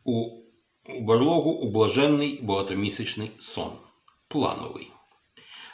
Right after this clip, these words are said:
Українська політика, попри все, доволі раціональна і зазвичай не схильна витрачати кошти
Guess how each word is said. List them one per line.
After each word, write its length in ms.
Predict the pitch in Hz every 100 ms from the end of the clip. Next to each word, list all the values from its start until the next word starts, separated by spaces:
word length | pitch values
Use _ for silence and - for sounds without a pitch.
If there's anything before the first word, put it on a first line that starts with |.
| -
Українська 420 | - 196 240 190
політика, 640 | - 190 277 302 151 - 135
попри 400 | 170 - 165 156
все, 300 | - 196 190
доволі 500 | 131 151 180 170 160
раціональна 800 | 135 135 151 160 190 202 180 170 -
і 300 | - 147 147 131
зазвичай 880 | 123 139 120 117 127 - 165 170 151
не 200 | 139 131
схильна 420 | - 160 160 139
витрачати 600 | 120 117 107 147 131 113 -
кошти 600 | - 170 - - 156 151